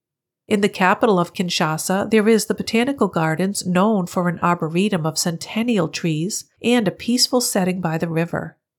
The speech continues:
There's a central market offering fresh produce and everyday items. Some items to see just outside the city are hidden caves, giant termite mounds,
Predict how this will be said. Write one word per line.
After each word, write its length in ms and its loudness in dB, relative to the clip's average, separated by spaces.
There's 200 4
a 40 4
central 420 2
market 460 -2
offering 440 -2
fresh 400 -2
produce 500 2
and 180 -6
everyday 440 0
items. 640 -4
Some 400 0
items 380 2
to 120 -2
see 200 0
just 340 -2
outside 380 0
the 80 -2
city 400 -2
are 140 2
hidden 380 0
caves, 580 -2
giant 460 0
termite 500 0
mounds, 480 -2